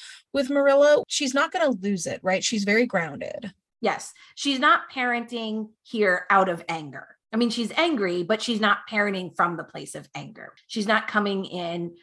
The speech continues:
Speaker 2: yelling or raging at her. She's being very deliberate in the way that she is approaching this situation with Anne.
Speaker 1: She's being really thoughtful. And the thing that seems to weigh heaviest on Marilla,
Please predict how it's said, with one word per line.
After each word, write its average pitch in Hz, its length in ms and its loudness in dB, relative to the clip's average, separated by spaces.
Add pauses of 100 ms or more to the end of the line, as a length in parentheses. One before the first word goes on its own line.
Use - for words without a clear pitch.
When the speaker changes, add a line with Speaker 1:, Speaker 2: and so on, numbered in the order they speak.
(340)
Speaker 2:
yelling 180 720 0
or 156 800 -4 (100)
raging 175 640 -2
at 165 240 -4
her. 156 500 -4
She's 240 280 2
being 285 300 2
very 208 380 4
deliberate 185 560 -2
in 175 140 -12
the 165 80 -8
way 156 180 -8
that 165 160 -8
she 160 160 -6
is 156 140 -8
approaching 160 960 -6 (300)
this 170 440 0
situation 156 640 -8
with 135 160 -16
Anne. - 400 -16 (200)
Speaker 1:
She's - 340 -2
being 381 260 -2
really 285 240 4
thoughtful. 240 500 0
And 208 160 2
the 220 80 4
thing 311 280 -2
that 262 120 -2
seems 233 300 0
to 226 100 -2
weigh 196 360 4
heaviest 190 500 -4
on 180 140 -4
Marilla, 175 600 -2